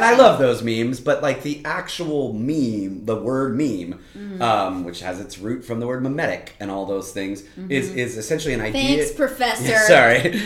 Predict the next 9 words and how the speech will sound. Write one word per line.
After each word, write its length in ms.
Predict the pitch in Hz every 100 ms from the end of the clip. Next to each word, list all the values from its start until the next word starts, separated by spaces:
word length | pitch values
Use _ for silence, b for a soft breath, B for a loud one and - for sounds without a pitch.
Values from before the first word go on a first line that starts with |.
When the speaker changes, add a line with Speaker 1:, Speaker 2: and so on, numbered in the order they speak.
| 190 -
Speaker 2:
is 180 | 165
an 100 | 151 143
idea 340 | 131 123 143
that 160 | 147 -
spreads 440 | - 117 104 -
like 280 | 104 92 95 -
a 80 |
virus. 540 | 135 226 - - - -
Um, 440 | 127 120 113 104